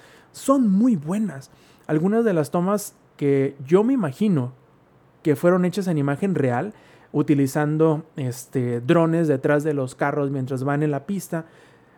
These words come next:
haz de cuenta que estás viendo una, un video de Gran Turismo, el juego, pero con imágenes, eh, eh, vivas. Y eso está bien impresionante. Eh, una vez llegas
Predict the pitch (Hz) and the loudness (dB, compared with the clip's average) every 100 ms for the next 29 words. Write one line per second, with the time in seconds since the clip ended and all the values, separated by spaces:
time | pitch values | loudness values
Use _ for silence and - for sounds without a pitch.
0 | _ - 214 220 214 214 202 180 170 190 | _ -2 4 6 4 2 -2 -4 -2 0
1 | 165 180 180 180 180 220 _ - 175 175 | 2 2 4 4 2 -2 _ -2 0 2
2 | 175 165 156 143 151 - - 180 190 190 | 2 2 2 -2 -6 -14 -4 0 2 4
3 | 175 185 180 147 151 156 160 156 147 147 | 4 4 2 2 2 0 0 0 -2 -6
4 | - 143 131 160 156 123 120 _ - 156 | -2 0 0 2 2 0 -6 _ 4 6
5 | 170 - _ _ _ _ _ _ 170 151 | 6 2 _ _ _ _ _ _ 2 2
6 | 147 143 165 151 143 135 127 127 123 131 | 2 0 0 2 2 0 -2 -4 -6 -6
7 | 135 120 123 175 175 131 - - - - | -8 -8 0 2 2 -2 -10 -20 -6 0
8 | 170 208 - 156 139 180 180 160 151 131 | 0 0 -2 -2 2 2 0 -2 -4 -4
9 | 135 135 131 143 - - _ _ - 151 | -4 -4 -6 -12 -20 -20 _ _ -4 -4
10 | - 220 233 233 202 214 202 220 | 2 2 6 6 6 4 4 -2